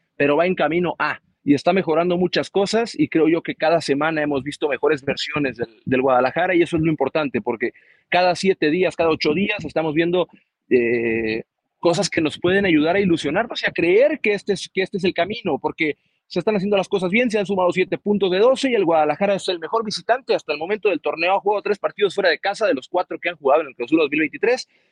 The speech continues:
Ha sumado siete puntos de nueve posibles, nadie más ha hecho eso en lo que va del torneo, así que,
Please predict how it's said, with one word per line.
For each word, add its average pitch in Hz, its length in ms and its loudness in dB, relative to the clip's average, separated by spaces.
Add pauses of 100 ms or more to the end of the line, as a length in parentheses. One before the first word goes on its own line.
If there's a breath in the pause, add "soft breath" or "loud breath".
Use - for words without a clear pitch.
(160)
Ha - 80 2
sumado 190 260 2
siete 196 220 -2
puntos 208 300 0
de 160 80 -2
nueve 165 180 2
posibles, 185 440 0
nadie 180 220 2
más 165 200 -2
ha 156 60 0
hecho 143 200 0
eso 190 380 0
en 135 140 -8
lo 123 100 -10
que 139 100 -2
va 165 120 6
del 165 100 -2
torneo, 156 320 0
así 180 180 -4
que, 190 220 -2